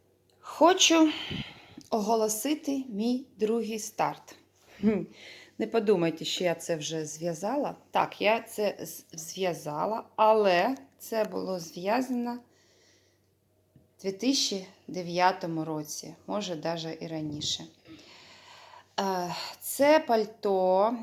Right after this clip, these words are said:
я його дуже добре носила. Е, воно зв'язане із італіянської вовни. Дуже гарна ниточка. Е, зараз на камері, е, здається, що воно таке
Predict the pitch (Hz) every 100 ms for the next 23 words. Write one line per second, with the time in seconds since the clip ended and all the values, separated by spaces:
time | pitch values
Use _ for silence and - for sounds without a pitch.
0 | 226 196 240 285 269 202 214 202 180 214
1 | 202 202 185 175 - - 175 170 202 233
2 | - - - - - _ - - 196 185
3 | 180 214 247 302 208 190 214 254 220 202
4 | 196 - 196 170 - 202 190 185 - -
5 | _ - - 196 196 214 226 220 - 185
6 | 175 160 - _ _ 180 185 190 170 165
7 | 202 226 247 _ _ _ _ _ _ -
8 | - - - 240 240 233 226 247 226 202
9 | 196 - 196 180 196 196 - 240 254 -
10 | _ - - - _ - 190 190 190 226
11 | 247 - 214 208 220 226 220 202 190 196
12 | 185 180 175 170 170 202 214 214 190 -
13 | 196 190 202 190 190 - 202